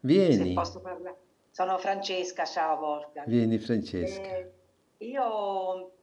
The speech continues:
Speaker 2: anche ieri sera mentre ascoltavo, ehm, mi veniva sempre in mente, cioè mi ri-, mi riveniva l'immagine della, di quel tuo libro, no? Dell'invisibile agli occhi, della bimba in Africa che danza con la sua ombra proiettata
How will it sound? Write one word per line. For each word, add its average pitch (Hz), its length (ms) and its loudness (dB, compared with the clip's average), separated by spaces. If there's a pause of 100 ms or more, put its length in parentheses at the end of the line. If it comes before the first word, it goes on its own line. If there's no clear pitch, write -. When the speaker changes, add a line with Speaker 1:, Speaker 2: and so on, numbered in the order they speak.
(140)
Speaker 2:
anche 196 260 -12
ieri 202 240 -6
sera 214 360 -6
mentre 160 320 -12
ascoltavo, 165 1120 -8
ehm, 139 640 -12
mi 202 540 -10
veniva 185 400 -10
sempre 202 500 -8
in 170 160 -14
mente, 220 920 -10
cioè 185 160 -12
mi 185 100 -12
ri-, 202 140 -10
mi 202 160 -12
riveniva 196 480 -10
l'immagine 190 920 -8 (680)
della, 175 880 -2 (180)
di - 200 -16
quel 233 220 -8
tuo 214 140 -8
libro, 185 440 -8
no? 170 300 -4
Dell'invisibile 170 720 -8
agli 151 200 -6
occhi, 135 380 -8
della 165 240 -2
bimba 185 640 -6
in 165 120 -10
Africa 175 500 -10
che 135 200 -18
danza 156 540 -4
con 156 100 -10
la 139 80 -6
sua 147 220 -6
ombra 151 420 -8
proiettata 143 880 -8